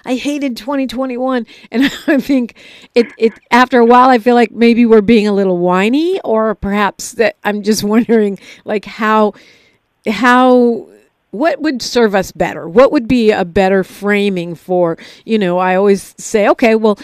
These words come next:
let's look at the wins and the cha-, the le-, the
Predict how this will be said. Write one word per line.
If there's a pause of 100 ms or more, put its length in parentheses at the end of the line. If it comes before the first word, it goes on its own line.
(120)
let's
look
at
the
wins (140)
and
the
cha-,
the
le-,
the